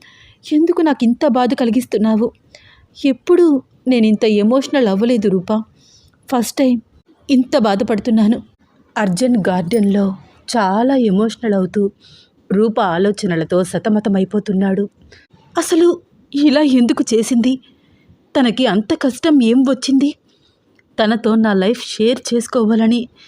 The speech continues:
ఇద్దరం హ్యాపీగా లైఫ్ని లీడ్ చేయాలని చాలా ఆశపడ్డాను. అసలు రూప మనసులో ఏముంది?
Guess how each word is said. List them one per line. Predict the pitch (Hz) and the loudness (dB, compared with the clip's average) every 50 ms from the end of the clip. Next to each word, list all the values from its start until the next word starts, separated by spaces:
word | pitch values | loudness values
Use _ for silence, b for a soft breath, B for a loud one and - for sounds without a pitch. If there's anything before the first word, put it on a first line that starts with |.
| b b b b b b _ _ - | b b b b b b _ _ -4
ఇద్దరం | 294 277 - - 359 339 349 339 320 302 269 - _ _ _ - | -4 -4 -2 0 0 2 2 2 2 0 -2 -6 _ _ _ -8
హ్యాపీగా | - 202 - 254 - - - 285 277 269 214 277 269 | -4 -2 -2 -2 -2 -2 -2 0 0 0 0 0 0
లైఫ్ని | 254 220 185 202 226 - - - 226 233 | 0 2 0 0 -2 -2 -4 -4 -2 0
లీడ్ | 220 202 208 233 226 - - - 240 | 0 0 0 0 -2 -4 -6 -4 -2
చేయాలని | 226 220 240 247 240 220 208 226 - - _ b b b b b b b b b b b _ - - - 294 | 0 0 0 0 0 0 0 0 -2 -6 _ b b b b b b b b b b b _ -14 -10 -6 -2
చాలా | 247 226 262 277 302 285 | -2 0 2 2 2 2
ఆశపడ్డాను. | 277 269 247 - 285 - 247 196 196 240 226 220 240 254 - _ b b b b b b b b b b _ _ _ _ _ _ - 285 | 2 2 0 -2 -4 -4 -2 -2 0 0 2 0 0 -2 -4 _ b b b b b b b b b b _ _ _ _ _ _ -8 -8
అసలు | 269 - 277 254 233 | -4 0 0 2 2
రూప | 185 208 226 226 277 | 2 0 0 0 0
మనసులో | 247 233 220 220 220 - 247 214 226 226 | 0 2 2 0 0 0 0 0 2 2
ఏముంది? | 202 196 208 226 240 254 240 233 220 247 247 | 2 2 2 2 2 2 2 2 2 0 -2